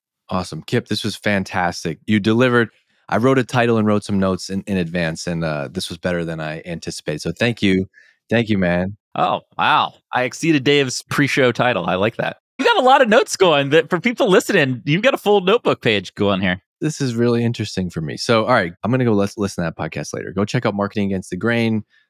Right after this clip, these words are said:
Speaker 1: Go follow Kip on LinkedIn and wherever else.
Speaker 2: LinkedIn, Twitter, I'm all over the place. Easy to find.
Speaker 1: Yeah.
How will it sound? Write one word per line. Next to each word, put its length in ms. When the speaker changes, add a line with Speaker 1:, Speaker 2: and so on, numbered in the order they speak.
Speaker 1:
Go 400
follow 380
Kip 280
on 240
LinkedIn 500
and 300
wherever 320
else. 240
Speaker 2:
LinkedIn, 420
Twitter, 340
I'm 140
all 140
over 180
the 100
place. 640
Easy 260
to 80
find. 360
Speaker 1:
Yeah. 220